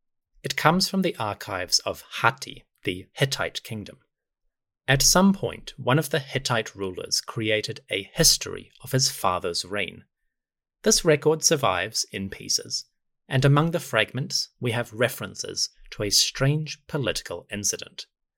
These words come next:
The short version goes as follows. Allegedly, a queen of Egypt wrote to the king of Hatti.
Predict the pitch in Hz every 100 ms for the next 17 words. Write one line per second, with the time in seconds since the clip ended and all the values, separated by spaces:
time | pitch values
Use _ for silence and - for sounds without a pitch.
0 | _ _ _ _ _ _ 151 143 - 196
1 | 196 123 117 - 120 117 135 - 101 92
2 | - - 87 - 90 80 - - - _
3 | _ _ _ _ _ _ _ 143 165 190
4 | - - - - _ _ _ - 131 -
5 | 185 233 233 - 135 131 143 135 - 123
6 | 107 113 82 - - - 135 147 - 104
7 | 92 - 87 - 117 - - 107